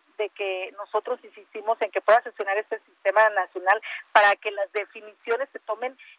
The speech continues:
en coordinación, en conjunto, para ver cómo vamos a enfrentar todas las circunstancias que están pasando las niñas y los niños. Hablabas tú ya de un, un, un rezago,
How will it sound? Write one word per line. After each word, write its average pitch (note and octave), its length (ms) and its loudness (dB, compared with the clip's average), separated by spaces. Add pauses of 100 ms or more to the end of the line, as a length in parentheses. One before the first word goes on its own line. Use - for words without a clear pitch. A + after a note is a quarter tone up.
(100)
en G#3+ 240 -6
coordinación, G3+ 1040 -4
en A3 180 -14
conjunto, B3 800 -4 (380)
para A3 280 6
ver C4+ 220 -6
cómo C#4+ 280 -6
vamos C#4+ 400 0
a C4 40 -8
enfrentar G#3 600 2 (400)
todas B3+ 160 4
las C4+ 140 4
circunstancias G#3+ 640 -6
que - 80 -18
están G#3 220 -2
pasando G#3 360 0
las G3 140 -2
niñas F#3+ 260 -14
y - 40 -20
los E3+ 120 -6
niños. E3+ 240 -10
Hablabas F#3+ 300 6
tú - 140 -20
ya A#3 100 -4
de A3+ 120 -2
un, G#3 460 -10
un, G#3 240 -10
un G3+ 420 -12
rezago, G4+ 580 2